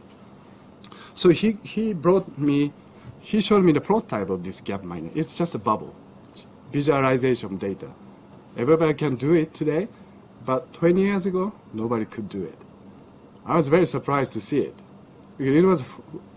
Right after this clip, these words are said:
it was the first time, because I, I was producing a bunch of numbers at W H O. And he said, "Oh, how many people will read this?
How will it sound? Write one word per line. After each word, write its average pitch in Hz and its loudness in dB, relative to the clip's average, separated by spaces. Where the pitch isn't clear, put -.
it 135 -6
was 113 -4
the 92 -10
first - -4
time, 175 -4
because 147 -2
I, 147 0
I 170 0
was 185 2
producing 151 0
a 117 -6
bunch 160 -2
of 131 0
numbers 113 -2
at 90 -8
W 87 -8
H 82 -14
O. 73 -12
And 104 -6
he 139 0
said, 127 0
"Oh, 113 -6
how 359 -6
many 415 0
people 185 2
will 127 2
read 175 0
this? - -12